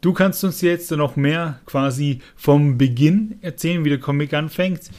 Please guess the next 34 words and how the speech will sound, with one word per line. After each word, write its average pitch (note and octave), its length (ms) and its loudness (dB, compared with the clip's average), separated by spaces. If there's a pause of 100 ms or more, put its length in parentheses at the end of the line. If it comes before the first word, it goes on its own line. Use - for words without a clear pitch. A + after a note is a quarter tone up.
(380)
und D#3 220 2
vielleicht C#3+ 280 2
auch C#3 60 4
noch C#3 100 2
mal C3+ 140 2
ein B2+ 140 0
bisschen C3 220 0
auf B2 140 2
die A#2+ 160 -2
Welt D#3+ 220 4
eingehen. C3+ 540 -2 (120)
Das C3+ 160 -4
ist C3+ 160 -10
das C3 200 -6
Ziel E3 360 0 (220)
und C#3 480 -2
schauen D#3 340 0
wir C3+ 80 2
mal, B2 280 -4
ob D3 180 -12
das, C3+ 460 -4
äh, C#3 360 0
Hot D3+ 340 -2
oder C3 640 -2 (180)
Flop D#3 440 -2
ist. F3 340 -4 (640)
Hau C#3+ 140 6
raus, C#3+ 260 4
worum C#3+ 220 2
geht's C#3 200 -2
in B2+ 240 -2
Battle C3 220 0
Angel B2+ 240 -2
Alita? B2 420 -4